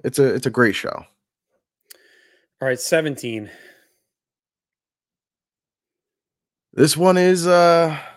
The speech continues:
Speaker 1: number one in the goats for me. If we're
Speaker 2: Yeah, I
Speaker 1: putting this
Speaker 2: mean
Speaker 1: on,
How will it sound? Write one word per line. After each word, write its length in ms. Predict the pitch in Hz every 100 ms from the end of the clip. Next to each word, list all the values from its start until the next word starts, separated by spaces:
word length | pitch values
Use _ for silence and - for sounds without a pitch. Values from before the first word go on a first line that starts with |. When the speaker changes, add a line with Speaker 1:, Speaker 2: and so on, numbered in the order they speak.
| _ _
Speaker 1:
number 260 | 101 131 160
one 160 | 156 156
in 80 |
the 80 | 147
goats 340 | 127 123 98 -
for 240 | 87 82
me. 200 | 78 82 - _ _ _ _ _ - _ _ _ _ _ _ _ _ _ _ _ -
If 80 | -
we're 20 |
Speaker 2:
Yeah, 220 | 127 120
I 40 | 117
Speaker 1:
putting 320 | 143 139 127
this 200 | 131 120
Speaker 2:
mean 100 | 107
Speaker 1:
on, 460 | 107 98 95 92